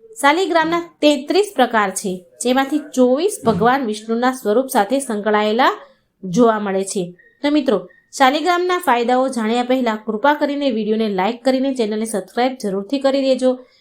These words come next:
કોમેન્ટ બોક્સમાં "જય શ્રી ભગવાન વિષ્ણુ" જરૂરથી લખજો અને વીડિયોને અંત સુધી જોતા રહેજો. શાલિગ્રામ શિલા રાખવાના ફાયદા આ મુજબ છે. તો પહેલું,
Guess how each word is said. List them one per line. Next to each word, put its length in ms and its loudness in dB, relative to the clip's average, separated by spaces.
કોમેન્ટ 300 2
બોક્સમાં 380 -2
"જય 280 2
શ્રી 200 -2
ભગવાન 460 0
વિષ્ણુ" 500 -4
જરૂરથી 440 2
લખજો 300 0
અને 180 0
વીડિયોને 360 0
અંત 320 -2
સુધી 560 -2
જોતા 280 2
રહેજો. 480 -6
શાલિગ્રામ 500 2
શિલા 320 2
રાખવાના 540 -2
ફાયદા 440 2
આ 160 6
મુજબ 280 -2
છે. 420 -6
તો 80 6
પહેલું, 480 0